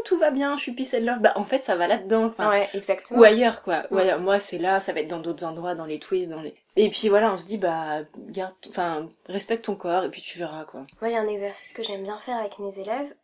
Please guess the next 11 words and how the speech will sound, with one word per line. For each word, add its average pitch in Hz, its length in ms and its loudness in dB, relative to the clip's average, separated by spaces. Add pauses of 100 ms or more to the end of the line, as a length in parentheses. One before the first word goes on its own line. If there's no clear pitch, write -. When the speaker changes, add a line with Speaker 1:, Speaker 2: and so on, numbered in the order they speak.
(260)
Speaker 2:
enfin, 196 340 -6 (100)
où 208 100 -8
j'aime 214 240 -4
bien 233 140 -2
leur 226 140 0
rappeler. 208 500 -6 (300)
Quand 262 160 4
je 247 120 -4
sens 294 280 -2
qu'ils - 140 -16
sont, 226 340 -4